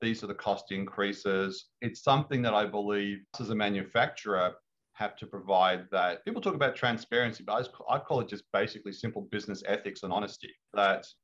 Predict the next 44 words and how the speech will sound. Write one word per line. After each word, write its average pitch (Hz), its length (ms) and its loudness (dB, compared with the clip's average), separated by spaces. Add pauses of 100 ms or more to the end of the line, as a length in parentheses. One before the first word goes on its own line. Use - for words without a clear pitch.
we're, 123 300 4
we're 131 160 2
in 156 80 -2
this 131 180 -4
together. 101 540 0 (140)
We, 104 300 -8
we, 113 100 -14 (220)
we 113 120 -8
can't 117 320 2
sit 107 180 -6
here 104 280 0
and 101 120 -4
just 95 320 2
pass 98 380 2 (100)
every 101 260 -6
ridiculous 95 540 -10 (140)
price 98 300 0
increase 92 440 -6
on 95 160 -2
to 107 160 -6
our 101 80 0
clients. 123 460 -2
We 90 100 -6
have 92 220 0
to 90 80 -12
show 95 340 2
them 92 240 -4 (600)
how 98 160 4
we 95 180 0
can 95 220 -6
pivot, 98 400 -4
as, - 240 -10
like 98 160 0
I - 20 2
was 90 100 -4
saying 95 240 2
earlier, 120 220 2
pivot 104 380 -4 (100)
in 98 80 -10
terms 98 300 -2
of 95 80 -4
our 87 240 2
formulation 98 600 2
process, 101 760 0